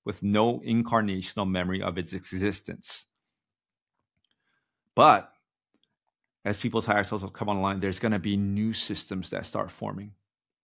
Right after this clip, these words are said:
new ways, a new earth that are based upon love, transparency, respect, holarchy, unity. And as these systems starts emerging, people are gonna have to choose.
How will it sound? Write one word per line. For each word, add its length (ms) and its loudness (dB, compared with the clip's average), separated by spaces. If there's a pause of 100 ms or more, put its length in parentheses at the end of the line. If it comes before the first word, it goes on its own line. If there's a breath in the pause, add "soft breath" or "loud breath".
new 280 0
ways, 440 -6
a 60 -10
new 340 -2
earth 600 -8 (1000)
that 280 0
are 100 -2
based 360 -2
upon 400 -8
love, 460 -8
transparency, 920 -8
respect, 640 -8 (360)
holarchy, 600 -6 (160)
unity. 680 -6 (1400)
And 100 0
as 140 0
these 160 -2
systems 340 -4
starts 240 0
emerging, 680 -2 (240 soft breath)
people 260 0
are 40 4
gonna 140 -4
have 160 -6
to 80 -10
choose. 720 -6